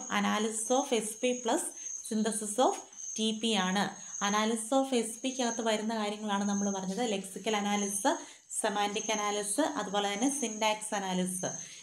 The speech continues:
ഇനി synthesis of T പിക്കകത്ത് രണ്ട് കാര്യങ്ങളാണ് വരിക. ഇപ്പം നമ്മൾ പറഞ്ഞു memory അലോക്കേഷനും code ജനറേഷനും. ഇത്രയുമാണ് നമ്മൾ ഇത്രയും കാര്യങ്ങൾ പറഞ്ഞതിൻ്റെ ബ്രീഫായിട്ടുള്ള ഒരു നോട്ടെന്ന് പറയുന്നത്. ഇനി നെക്സ്റ്റ് നമുക്കിവിടെ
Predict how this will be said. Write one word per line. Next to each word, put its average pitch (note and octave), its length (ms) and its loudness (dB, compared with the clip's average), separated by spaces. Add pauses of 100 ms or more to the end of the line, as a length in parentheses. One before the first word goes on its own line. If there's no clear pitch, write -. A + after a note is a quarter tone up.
(100)
ഇനി G#3 120 0 (100)
synthesis A#3+ 520 -2
of C4+ 180 0
T A#3+ 100 2 (120)
പിക്കകത്ത് A#3 460 -2
രണ്ട് A3 280 0
കാര്യങ്ങളാണ് G#3 520 2
വരിക. G3 200 4 (200)
ഇപ്പം A3+ 220 0
നമ്മൾ G#3+ 240 2
പറഞ്ഞു G3+ 280 2 (420)
memory G#3+ 340 2 (100)
അലോക്കേഷനും G3 600 0 (380)
code G#3+ 340 2
ജനറേഷനും. F3+ 600 0 (340)
ഇത്രയുമാണ് A#3+ 520 6
നമ്മൾ A3 220 2
ഇത്രയും A#3+ 320 0
കാര്യങ്ങൾ G#3+ 300 4 (440)
പറഞ്ഞതിൻ്റെ G#3 480 4 (120)
ബ്രീഫായിട്ടുള്ള G3+ 760 4 (120)
ഒരു A3+ 140 6 (440)
നോട്ടെന്ന് A#3 440 6
പറയുന്നത്. D#3 380 0 (1700)
ഇനി F4 180 4
നെക്സ്റ്റ് E4 360 4
നമുക്കിവിടെ C#4+ 380 6